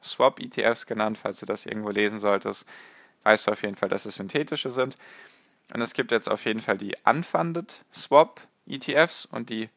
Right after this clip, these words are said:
funded Swap-E T Fs. Unfunded heißt einfach, dass die Sicherheiten, nehmen wir jetzt einfach mal das Beispiel mit den japanischen Aktien.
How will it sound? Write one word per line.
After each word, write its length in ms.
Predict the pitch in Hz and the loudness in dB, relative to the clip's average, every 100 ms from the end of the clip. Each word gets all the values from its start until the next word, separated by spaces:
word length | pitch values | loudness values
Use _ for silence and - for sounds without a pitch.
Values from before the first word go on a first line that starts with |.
| _ | _
funded 520 | - 107 104 98 87 - - | 2 4 4 -2 -10 -18 -20
Swap-E 440 | - 98 92 - | 2 2 2 -6
T 260 | - - 92 | -6 -4 -4
Fs. 160 | - - - - - _ _ _ - | -6 -14 -20 -20 -20 _ _ _ 0
Unfunded 680 | 156 170 151 156 151 - - | 0 4 4 4 0 -2 -2
heißt 300 | - 123 - | 8 8 8
einfach, 480 | - 113 120 117 123 | 4 4 6 6 4
dass 460 | - 104 101 - - _ _ _ _ _ - - | 4 4 4 0 -12 _ _ _ _ _ -20 -8
die 80 | 110 | -2
Sicherheiten, 840 | 123 156 147 143 147 143 156 160 - _ - _ _ - | -2 0 2 4 2 0 -4 -6 -8 _ -20 _ _ -4
nehmen 200 | 120 127 | 0 2
wir 40 | |
jetzt 100 | 117 | 4
einfach 180 | 107 104 | 4 2
mal 380 | 101 95 92 92 | 2 2 2 0
das 360 | 95 95 - - - - - - - - | -6 -10 -12 -16 -20 -20 -20 -20 -20 6
Beispiel 340 | 104 107 - | 6 6 0
mit 160 | 101 90 | -4 -4
den 100 | 92 | -6
japanischen 540 | 92 - 104 110 - | -2 4 4 4 0
Aktien. 440 | 107 107 - 101 | 0 -2 -4 -8